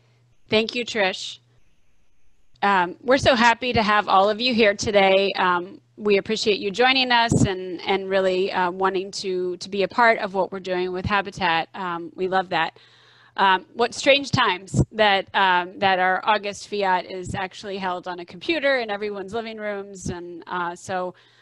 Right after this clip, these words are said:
uh, we appreciate you going along for the ride and, and determining how to,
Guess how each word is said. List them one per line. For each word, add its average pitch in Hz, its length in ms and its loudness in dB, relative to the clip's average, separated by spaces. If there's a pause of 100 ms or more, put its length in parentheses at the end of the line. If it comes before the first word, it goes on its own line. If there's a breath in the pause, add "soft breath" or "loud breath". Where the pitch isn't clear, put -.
(120)
uh, 190 160 2
we 214 100 -2
appreciate 220 460 0
you 220 100 -8
going 226 260 4
along 226 260 0
for 240 120 -6
the 220 100 -4
ride 202 440 2
and, 175 320 -8
and 202 160 -6
determining 190 560 -6
how 185 220 -2
to, 185 440 -10